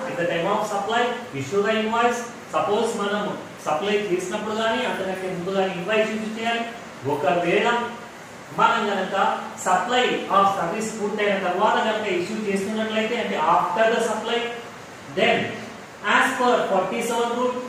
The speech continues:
as per forty-seven rule, within thirty days period లోపల, within thirty days period లోపల మనము ఇన్వాయిస్ ని ఇష్యూ చేయాలి. ఇది నార్మల్ కేసు ఫైల్. ఒకవేళ బ్యాంకింగ్ కంపెనీకి సంబంధించి కానీ, లేదా ఇన్సూరెన్స్ కంపెనీకి సంబంధించి కానీ, లేదా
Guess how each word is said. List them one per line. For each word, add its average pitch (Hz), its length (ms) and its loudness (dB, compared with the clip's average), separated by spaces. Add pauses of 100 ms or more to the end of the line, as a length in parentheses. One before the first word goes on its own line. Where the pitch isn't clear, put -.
(180)
as 202 80 2 (100)
per 202 100 -2 (100)
forty-seven 226 580 -4
rule, 254 180 2 (340)
within 302 280 -2 (200)
thirty 214 400 0
days 277 180 4 (120)
period 226 380 0
లోపల, 190 240 0 (460)
within 214 320 -4
thirty 277 280 -4
days 285 240 0
period 240 300 0
లోపల 208 220 2 (120)
మనము 175 280 0 (580)
ఇన్వాయిస్ 175 400 2
ని 196 160 -6
ఇష్యూ 175 180 -6 (120)
చేయాలి. 127 360 -2 (100)
ఇది 160 280 -4
నార్మల్ 208 420 0
కేసు 196 220 0
ఫైల్. 143 260 0 (540)
ఒకవేళ 277 460 8 (760)
బ్యాంకింగ్ 214 400 2
కంపెనీకి 240 380 0
సంబంధించి 160 420 -6
కానీ, - 240 -4 (360)
లేదా 208 200 8 (200)
ఇన్సూరెన్స్ 277 500 2
కంపెనీకి 233 340 0
సంబంధించి 180 420 -6
కానీ, 226 200 -2 (260)
లేదా 180 180 2